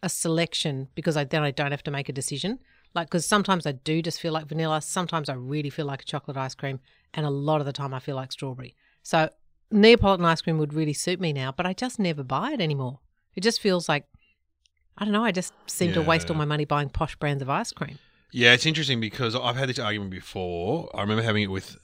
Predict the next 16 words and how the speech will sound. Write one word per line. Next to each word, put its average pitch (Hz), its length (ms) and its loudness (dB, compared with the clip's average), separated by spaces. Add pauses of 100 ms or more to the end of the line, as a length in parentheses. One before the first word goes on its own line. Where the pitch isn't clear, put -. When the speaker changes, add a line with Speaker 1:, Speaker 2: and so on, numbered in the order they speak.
(100)
Speaker 2:
Dave 104 240 -2
Hughes, 101 600 -8 (140)
friend 107 240 -2
of 87 100 -4
the - 60 -2
podcast, 107 360 -4 (460)
on 107 200 0
radio 107 380 6
about 98 300 2
what 110 180 2
flavour 101 340 0
was 92 200 -6
left 98 240 -4
in 90 80 -4
the 85 80 -8
tub. 107 480 -4